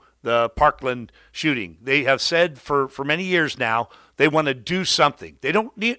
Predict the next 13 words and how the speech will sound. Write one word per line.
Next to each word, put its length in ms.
I, 140
I 140
really 260
believe 280
this. 220
They 220
don't 160
really 220
know 160
what 240
they 100
wanna 240
do, 460